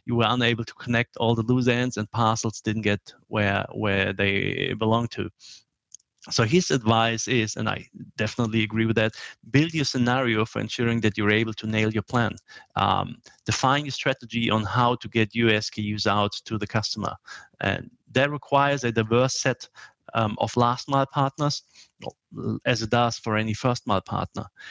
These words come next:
And he's advising you to look for a diversified portfolio of service providers, whether it's last mile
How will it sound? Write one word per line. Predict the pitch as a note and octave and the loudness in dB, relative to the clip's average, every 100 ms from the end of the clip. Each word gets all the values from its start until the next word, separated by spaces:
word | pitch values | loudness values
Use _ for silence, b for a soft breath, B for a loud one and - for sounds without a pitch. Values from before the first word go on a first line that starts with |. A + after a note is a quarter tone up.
| B - | B -8
And | - G#2 G2 F#2 - | -2 -2 -2 -10 -16
he's | G2+ D#3+ F#3 - - _ _ _ A#2+ | -2 2 2 0 -4 _ _ _ -4
advising | A2 A#2+ C#3 E3+ E3 D#3 | 0 2 4 2 -2 -6
you | C3+ | -8
to | - | -4
look | B2+ B2 B2 B2+ - | -2 -2 0 -2 0
for | B2 | 0
a | A2 | 2
diversified | G#2+ G#2+ A2+ B2 C3 - A2 G#2+ | 2 2 0 0 -2 0 2 0
portfolio | A2+ - A#2 A2+ A2 G2+ | -6 -2 0 2 2 2
of | - G2+ - | 2 0 -2
service | - - B2+ A2 - | -6 -2 -2 -4 -10
providers, | _ G2+ F2+ E2+ D#2+ - - | _ -4 -2 -2 -4 -10 -4
whether | G#2+ A2 | 0 2
it's | G2+ - | 0 0
last | A2 A#2+ C3+ - | 0 2 0 0
mile | C3 C3 C3+ | 2 2 0